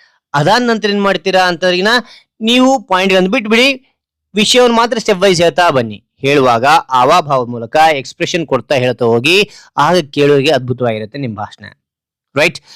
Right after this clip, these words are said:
ಹಾಗಾದ್ರೆ ಇಲ್ಲಿ ನಾನು ಪಾಯಿಂಟ್ ವೈಸ್ ನಾನು ತಿಳಿಸ್ತಾ ಹೋಗ್ತೇನೆ. ಓಕೆ, ರೈಟ್. ಮೊದಲನೇ ಪಾಯಿಂಟ್ ನೋಡಿ, ಎಲ್ಲರಿಗೂ ಶುಭೋದಯ. ಎಲ್ಲರಿಗೂ ಶುಭೋದಯ. ಎರಡನೇ ಪಾಯಿಂಟ್, ನನ್ನ ಹೆಸರು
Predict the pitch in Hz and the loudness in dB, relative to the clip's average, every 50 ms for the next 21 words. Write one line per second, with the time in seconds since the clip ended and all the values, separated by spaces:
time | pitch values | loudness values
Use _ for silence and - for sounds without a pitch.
0 | - _ _ _ - 139 139 139 123 123 117 110 123 143 170 180 - - - - | -20 _ _ _ -2 0 0 2 2 2 0 2 2 0 0 0 -2 -6 -16 -20
1 | _ _ - 214 220 226 220 214 214 220 220 - - 180 180 185 190 202 175 160 | _ _ -2 0 2 2 2 2 2 0 0 0 0 0 0 2 2 2 2 0
2 | 170 143 139 139 147 131 127 - - 131 107 101 - _ - 101 101 104 _ _ | -2 -4 -4 -6 -8 -8 -8 -8 -6 -8 -8 -8 -10 _ -20 -20 -20 -20 _ _
3 | _ _ _ _ _ _ 123 120 - 196 147 143 _ _ _ _ _ _ 110 104 | _ _ _ _ _ _ -10 -4 -4 -4 -4 -6 _ _ _ _ _ _ -16 -16
4 | - _ _ _ _ 190 208 226 233 202 175 135 123 135 117 110 110 120 147 175 | -16 _ _ _ _ 0 2 2 4 4 2 0 -2 -4 -6 -6 -4 -4 -2 -2
5 | 214 208 - _ _ _ _ _ _ _ 185 190 196 196 180 160 151 160 156 202 | -2 -2 -4 _ _ _ _ _ _ _ -2 0 2 2 4 4 2 2 2 2
6 | 233 233 226 - _ _ - - - 156 147 131 135 139 139 139 139 139 139 139 | 2 2 0 -6 _ _ -20 -10 -8 -6 -4 -2 0 0 2 2 4 4 4 2
7 | 131 120 120 120 131 151 - - - _ _ _ _ _ _ _ _ _ _ _ | 2 2 2 2 2 2 0 -2 -6 _ _ _ _ _ _ _ _ _ _ _
8 | _ _ _ _ 127 127 127 135 131 139 143 160 202 247 240 220 - _ _ _ | _ _ _ _ -6 -2 0 2 2 2 2 4 4 2 2 0 -4 _ _ _
9 | _ _ - - 147 143 143 123 139 135 135 135 139 139 139 - - 135 120 117 | _ _ -10 -6 -4 -2 -2 -2 0 0 0 2 2 2 2 2 2 2 2 0
10 | 123 139 151 131 120 - _ _ _ _ _ _ _ _ _ _ _ _ _ _ | 0 2 0 0 -2 -6 _ _ _ _ _ _ _ _ _ _ _ _ _ _
11 | _ _ _ _ _ _ _ _ _ _ 190 208 208 185 143 110 - 107 95 78 | _ _ _ _ _ _ _ _ _ _ 0 0 2 2 0 -2 -6 -12 -20 -20
12 | _ _ - - _ _ _ _ _ _ _ _ _ _ _ _ _ _ _ _ | _ _ -20 -20 _ _ _ _ _ _ _ _ _ _ _ _ _ _ _ _
13 | _ _ _ _ _ _ _ _ - 151 165 180 214 247 254 240 202 185 160 135 | _ _ _ _ _ _ _ _ 0 2 2 4 4 2 2 2 2 2 0 0
14 | - 160 160 175 | 0 0 2 2